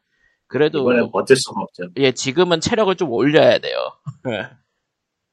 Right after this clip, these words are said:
Speaker 2: 그야말로 버틸 수가 없더라고요. 한 방에 무조건 죽어나가니까.
Speaker 1: 예.
Speaker 2: 근데 올려도 한 방에 죽더라고요.
Speaker 1: 예.
Speaker 2: 의미는 없더라.
Speaker 1: 아니, 뭐, 두 방,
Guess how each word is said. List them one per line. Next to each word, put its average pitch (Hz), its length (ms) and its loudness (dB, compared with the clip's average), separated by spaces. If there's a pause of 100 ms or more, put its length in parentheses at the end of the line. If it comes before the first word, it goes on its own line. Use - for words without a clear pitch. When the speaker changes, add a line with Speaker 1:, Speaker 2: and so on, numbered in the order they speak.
(220)
Speaker 2:
그야말로 135 520 8
버틸 95 240 -4
수가 104 220 0
없더라고요. 87 460 -4
한 131 140 -10
방에 135 180 4
무조건 104 320 -4
죽어나가니까. 92 720 -6 (360)
Speaker 1:
예. - 40 -18 (680)
Speaker 2:
근데 123 160 6
올려도 151 320 8
한 175 120 4
방에 185 180 6
죽더라고요. 82 520 -12 (160)
Speaker 1:
예. 107 60 -6 (120)
Speaker 2:
의미는 - 240 -6
없더라. - 420 -12
Speaker 1:
아니, 110 160 -8
뭐, 101 100 -10 (140)
두 131 180 -8
방, 208 400 4